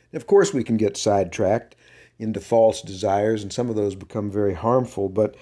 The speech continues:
that doesn't negate the fact that down there somewhere, at some layer, maybe covered over by all sorts of stuff, we still want, desire, and long to live well. So, in the grand story, desirability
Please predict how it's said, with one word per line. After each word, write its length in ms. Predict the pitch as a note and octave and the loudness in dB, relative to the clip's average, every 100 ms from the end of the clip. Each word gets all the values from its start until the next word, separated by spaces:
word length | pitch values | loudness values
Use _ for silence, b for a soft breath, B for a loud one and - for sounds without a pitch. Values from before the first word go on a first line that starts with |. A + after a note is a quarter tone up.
| B B B B | B B B B
that 220 | - - E3 | -10 -6 0
doesn't 300 | F#3 F#3+ D#3+ | 0 0 -4
negate 420 | C3 C#3 E3+ - | 0 2 2 -2
the 80 | - | -12
fact 460 | - G#2+ A2 - | -4 -2 -2 -6
that 480 | A2 G2+ - _ - | -12 -12 -16 _ -12
down 420 | C#3+ E3 F#3 F#3 | -10 -8 -6 -6
there 220 | D3+ D3+ | -4 -4
somewhere, 720 | D3+ - D3 C#3+ B2 A2+ D#2+ E2 | -6 -4 -2 -2 0 0 0 -8
at 100 | - | -12
some 300 | - D#3 D#3 | -10 -8 -4
layer, 480 | A#2 A#2+ G#2 D#2 | 0 0 -2 -6
maybe 280 | E2+ C3 D#3 | -6 -6 -8
covered 360 | - C3+ C3 A#2+ | -6 -2 0 0
over 240 | A#2+ A#2 | 0 -4
by 160 | G2+ G2 | -4 -2
all 200 | A2 A2+ | -2 -2
sorts 400 | - G2 A2+ - | -4 -4 -4 -4
of 60 | |
stuff, 520 | - - A2 D2 - - B B B B B | -12 -4 -2 -4 -10 -20 B B B B B
we 120 | A2 A2 | -10 -10
still 440 | - C#3+ D3 C3 | -8 0 2 2
want, 580 | F#2+ C3 A2 E2 - - _ _ | 2 0 0 -2 -12 -20 _ _
desire, 540 | - G2 A2+ A2+ A2+ E2+ | -16 -6 0 2 2 -2
and 140 | E2 | -2
long 500 | G2 A#2 F#2+ E2+ - _ _ _ _ _ - | 0 2 0 -4 -12 _ _ _ _ _ -10
to 80 | A#2 | -4
live 260 | A#2+ A#2+ | -2 0
well. 360 | B2+ E3+ C3+ G2+ | 0 0 -2 -4
So, 480 | - F3+ F3 C#3 B B B | -2 2 2 0 B B B
in 160 | C#3 A2+ | -2 -2
the 60 | |
grand 420 | G#2+ D#3+ F#3+ F3 | -2 0 0 -4
story, 500 | - - E3+ B2 F2+ | -6 -2 2 2 0
desirability 1120 | G#2 G#2+ C#3 C#3+ C3+ B2 D#3+ C3+ - - - | -4 0 2 4 2 2 2 2 -2 -12 -14